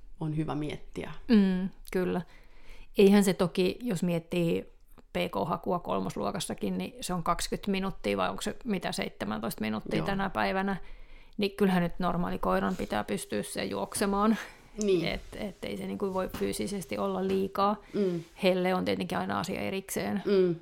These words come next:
Speaker 1: mm.
Speaker 2: mutta, mutta en mä niinku koe, että se on niinku valtavan niinku rasitus sillä lailla, että jos ei se koira pysty sitä aikaa juoksemaan
Speaker 1: Mm.
Speaker 2: ja etsimään, niin, niin kyllä sillä on sitten aika huono kunto.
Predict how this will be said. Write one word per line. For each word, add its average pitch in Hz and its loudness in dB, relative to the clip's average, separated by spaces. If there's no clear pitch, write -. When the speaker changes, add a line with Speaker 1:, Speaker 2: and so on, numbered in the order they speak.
Speaker 1:
mm. 190 2
Speaker 2:
mutta, 165 0
mutta 185 -2
en 190 -2
mä 185 0
niinku 180 2
koe, 185 4
että 190 0
se 180 0
on 180 0
niinku 190 -2
valtavan 185 -2
niinku 185 -8
rasitus 190 -4
sillä 196 0
lailla, - -2
että - -10
jos - -6
ei 202 -4
se 196 -4
koira 185 -2
pysty 202 -4
sitä 175 -2
aikaa 180 0
juoksemaan 190 4
Speaker 1:
Mm. 165 0
Speaker 2:
ja 185 -2
etsimään, 190 -4
niin, 208 -6
niin 208 -4
kyllä 214 -8
sillä 214 -8
on 208 -6
sitten - -10
aika 208 -4
huono 214 -4
kunto. 214 2